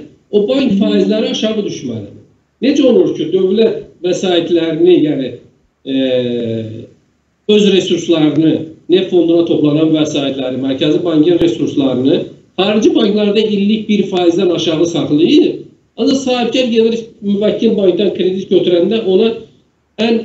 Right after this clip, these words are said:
ən yaxşı halda on beş faiz, e, illik kredit təşkil, təklif edəcəklər.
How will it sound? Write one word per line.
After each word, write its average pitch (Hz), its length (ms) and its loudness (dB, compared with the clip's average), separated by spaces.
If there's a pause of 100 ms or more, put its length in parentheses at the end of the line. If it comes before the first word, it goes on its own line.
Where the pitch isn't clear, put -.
ən 240 220 -2
yaxşı 226 340 -2
halda 208 300 -2
on 214 280 0
beş 208 220 -2
faiz, 185 420 -4 (480)
e, 147 80 0 (360)
illik 185 400 0
kredit 196 380 2
təşkil, 123 380 -4 (140)
təklif 147 380 -4
edəcəklər. 208 520 0